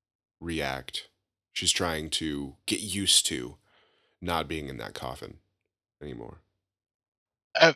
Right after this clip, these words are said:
Speaker 2: uh, how long have you been in there?
Speaker 1: Um, I believe quite a while.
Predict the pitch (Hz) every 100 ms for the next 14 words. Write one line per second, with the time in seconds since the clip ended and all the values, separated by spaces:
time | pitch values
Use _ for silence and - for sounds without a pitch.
0 | - 147 - - 247 269 247 185 165 165
1 | 170 220 - - - _ _ _ _ _
2 | _ _ _ _ - 85 82 78 76 73
3 | _ _ _ _ _ _ _ _ _ _
4 | _ _ _ _ _ _ _ _ _ _
5 | _ _ _ _ - 90 104 - 110 98
6 | 85 78 110 73 50 -